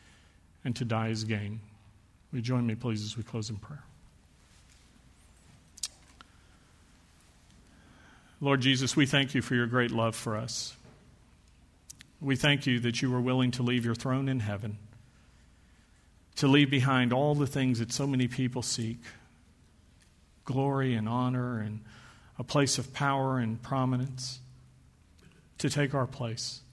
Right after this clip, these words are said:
to go to the cross and give your life, dying horrible deaths so that we could have the new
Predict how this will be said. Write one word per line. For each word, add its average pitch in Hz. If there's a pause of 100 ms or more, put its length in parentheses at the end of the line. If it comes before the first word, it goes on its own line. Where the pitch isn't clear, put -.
(1080)
to 135
go 139
to 160
the 147
cross 120
and 120
give 120
your 123
life, 107 (2000)
dying 127
horrible 135
deaths 113
so -
that 117
we 123
could 123
have 123 (840)
the 131
new 135